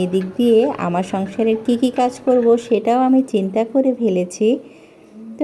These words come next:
নাস্তাটা করছি কারণ আজ সকাল থেকে এত খিদে লেগে গিয়েছিল। ভোরবেলা ঘুম থেকে উঠে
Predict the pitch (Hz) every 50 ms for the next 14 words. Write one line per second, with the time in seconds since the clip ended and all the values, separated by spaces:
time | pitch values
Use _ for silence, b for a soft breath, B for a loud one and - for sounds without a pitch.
0 | 294 277 269 269 269 269 262 262 294 277 277 277 262 262 269 - - 285 269 269
1 | - 220 208 202 202 - - - 196 202 214 220 220 - - - - - - -
2 | 185 - - - 185 185 208 208 220 220 - 285 262 269 240 226 - - 196 196
3 | 190 - 247 - - - - 214 220 233 240 262 262 262 262 262 269 269 269 269
4 | 269 - 277 240 226 220 226 262 262 B B B B B B B - 220 214 220
5 | 226 247 240 240 247 269 262 277 277 254 233 254 294 285 - - 208 208 190 190
6 | 190 - 226 208 214 - 214 196 - 214 226 220 226 240